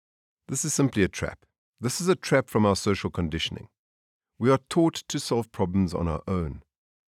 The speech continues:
The weird thing is we also went to school to learn things. We already have the evidence that we need to learn new things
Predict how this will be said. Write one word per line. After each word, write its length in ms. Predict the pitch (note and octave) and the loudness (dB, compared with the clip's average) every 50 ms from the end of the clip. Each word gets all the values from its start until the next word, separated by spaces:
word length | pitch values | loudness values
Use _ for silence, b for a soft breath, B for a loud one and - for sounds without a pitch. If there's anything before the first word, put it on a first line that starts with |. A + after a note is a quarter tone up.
| _ _ _ - | _ _ _ -4
The 100 | G#2 G2+ | 0 4
weird 220 | B2 D#3 D#3+ - | 4 4 4 4
thing 280 | - G2 F2 F2 D#2+ - _ _ _ | 2 2 2 2 0 -2 _ _ _
is 160 | A2 G2 G2+ | -4 -2 0
we 60 | A#2 | 0
also 260 | C#3 E3 E3+ - F#3+ D#3+ | 0 -2 0 0 2 2
went 200 | C3+ B2 A2 - | 4 2 2 2
to 80 | F#2+ | -2
school 340 | - - - - A3 A3 G3 | -4 -4 -4 -4 -4 -4 -2
to 140 | - - F#2+ | -2 -4 0
learn 240 | E2+ F2+ E2+ E2 D2+ | 2 2 2 2 0
things. 340 | - - - - - - _ _ _ _ _ _ _ _ _ _ _ _ _ _ | -4 -8 -12 -14 -16 -20 _ _ _ _ _ _ _ _ _ _ _ _ _ _
We 200 | - G2+ B2 G3+ | -4 0 2 2
already 300 | B3+ A3+ G#3+ A3 G#3 F3+ | 4 4 2 4 4 4
have 280 | C3+ B2 C#3+ D#3+ E3 C3 | 4 4 4 2 2 2
the 120 | B2+ - | 0 2
evidence 420 | B2+ B2 A2+ A2+ A2 A2 A2 G#2+ - | 2 2 2 2 4 4 4 2 2
that 180 | - G2+ F2+ F2 | 0 0 0 2
we 100 | F#2+ F#2 | 2 2
need 260 | F#2+ G2 A2 B2 - | 4 4 4 2 0
to 120 | - - G2+ | -2 -4 -2
learn 400 | F2+ F2 F#2 G2 A2 G#2 F#2+ F2+ | 0 2 4 4 4 6 6 6
new 160 | G2 F#2+ F#2 | 4 4 4
things 540 | - - - B2+ G2 E2 D#2 D#2+ D#2 - | 2 0 0 2 2 2 0 -2 -4 -8